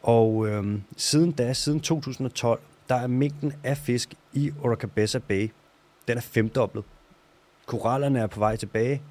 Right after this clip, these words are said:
Økosystemet er ved at etablere sig. Der er fisk, som er ret truede og sjældne i Karibien, som man ser der meget mere end mange andre steder.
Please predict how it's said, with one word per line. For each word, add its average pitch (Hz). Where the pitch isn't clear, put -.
Økosystemet 123
er 104
ved 113
at 120
etablere 120
sig. 139
Der 113
er 110
fisk, 143
som 120
er 107
ret 104
truede 127
og 131
sjældne 127
i 135
Karibien, 123
som 117
man 107
ser 135
der 135
meget 104
mere 101
end 104
mange 98
andre 95
steder. 98